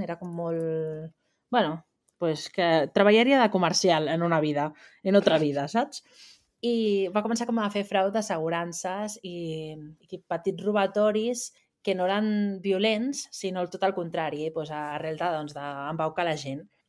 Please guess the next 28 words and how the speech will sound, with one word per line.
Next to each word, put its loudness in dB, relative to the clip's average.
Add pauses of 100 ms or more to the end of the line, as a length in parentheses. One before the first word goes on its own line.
(140)
I 2 (180)
què -2
passava? 2 (100)
Que 0 (180)
les -2
primeres -2
vegades 0
no -4
l'enganxaven, -6
no? -12 (260)
Al 0
final -2
l'havien 2
enganxat -2
alguna -4
vegada 2
i 2
havia 2
estat -8
en -4
petites -6
estades -2
a 0
la 2
presó, 0
però -4
allò -6
de, -6